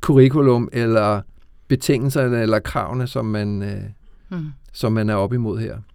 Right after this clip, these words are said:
Speaker 1: Og, og, og, og måske er der en ret skarp parallel til det, vi snakker om her. At, øh,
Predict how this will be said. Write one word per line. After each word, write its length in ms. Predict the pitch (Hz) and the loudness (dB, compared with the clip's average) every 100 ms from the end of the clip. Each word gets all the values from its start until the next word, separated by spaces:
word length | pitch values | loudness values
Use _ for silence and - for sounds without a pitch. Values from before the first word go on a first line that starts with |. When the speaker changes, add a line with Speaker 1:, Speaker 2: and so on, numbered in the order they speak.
| _ - | _ -2
Speaker 1:
Og, 120 | 139 - | -2 2
og, 240 | 139 127 - | 2 2 -2
og, 320 | - 139 123 107 | -2 0 0 -4
og 200 | - 139 | -2 2
måske 300 | 135 135 202 | 2 0 0
er 80 | 202 | 0
der 140 | 170 131 | 0 0
en 120 | 131 | 0
ret 140 | 165 - - - - - - | -4 -6 -20 -20 -18 -16 -12
skarp 320 | - 185 240 | 0 2 2
parallel 360 | - 160 123 120 - | 0 2 4 2 -4
til 180 | - 120 | -6 -2
det, 140 | 120 | 0
vi 60 | 113 | -2
snakker 380 | 117 104 110 107 | -2 -2 0 -2
om 140 | 101 | 0
her. 220 | 113 104 110 - - - - - - - - - - - | -2 -4 -8 -16 -20 -20 -20 -20 -20 -20 -20 -20 -20 -18
At, 320 | - 120 - | -6 -6 -4
øh, 340 | 120 107 104 | -2 0 -2